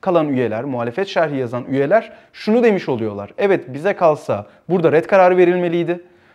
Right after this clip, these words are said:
Ama madem ki Anayasa Mahkemesi'nin böyle bir ihlal kararı var, çoğunluk bu kararı verdi. Bu karar uygulanmak zorundadır. Bunun aksi anayasal düzenin ortadan kaldırılmasıdır." demiş oluyor ve oy birliğiyle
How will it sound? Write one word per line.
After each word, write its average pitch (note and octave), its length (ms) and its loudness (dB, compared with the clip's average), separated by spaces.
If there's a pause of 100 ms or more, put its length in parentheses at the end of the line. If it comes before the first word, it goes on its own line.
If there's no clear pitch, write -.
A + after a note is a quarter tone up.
(120)
Ama E3 160 4
madem F#3 400 4
ki G#3 100 -2
Anayasa F3+ 280 0
Mahkemesi'nin D#3 520 -4
böyle D3+ 200 0
bir C3+ 60 -4
ihlal C3+ 280 -2
kararı F#3 340 2
var, F#3 300 2 (460)
çoğunluk D3 420 0
bu C3 60 -6
kararı E3+ 360 6
verdi. F3+ 400 2 (260)
Bu G#3+ 60 -2
karar G3 240 4
uygulanmak E3+ 540 2
zorundadır. F3+ 600 -2
Bunun F3 160 -2
aksi C#3+ 280 -8
anayasal D3 440 -4
düzenin C#3 240 -8
ortadan D#3+ 340 -6
kaldırılmasıdır." B2+ 760 -6 (280)
demiş B2 320 -2
oluyor E3+ 340 0
ve F#3+ 100 0
oy G3 280 4
birliğiyle C#3 540 -2